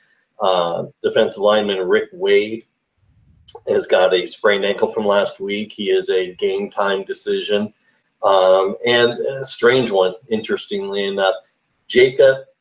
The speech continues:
Tuioti Mariner actually left the game around halftime and was taken to the hospital. He's a defensive lineman, linebacker hybrid. He was taken to the hospital. They were worried about his internal organs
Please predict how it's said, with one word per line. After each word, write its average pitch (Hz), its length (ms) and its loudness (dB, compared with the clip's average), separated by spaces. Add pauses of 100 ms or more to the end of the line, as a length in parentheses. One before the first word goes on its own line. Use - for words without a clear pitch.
(380)
Tuioti 123 760 2
Mariner 95 800 0 (360)
actually 123 360 -2
left 113 380 0
the 131 80 -10
game 110 400 -4
around 101 340 0
halftime 107 580 -2
and 104 100 -10
was 104 180 -2
taken - 320 -4
to 139 60 4
the - 80 -2
hospital. 87 880 -2 (300)
He's 110 140 -2
a 110 60 2
defensive 120 500 0
lineman, 113 520 4
linebacker 107 760 2
hybrid. 104 460 -4
He 104 80 -10
was 104 100 -12
taken 147 280 -6
to 151 80 0
the 147 60 0
hospital. 101 840 -2 (380)
They 113 100 6
were 110 220 6
worried 135 560 4
about 110 260 4
his 110 140 4
internal 131 680 0
organs 113 680 2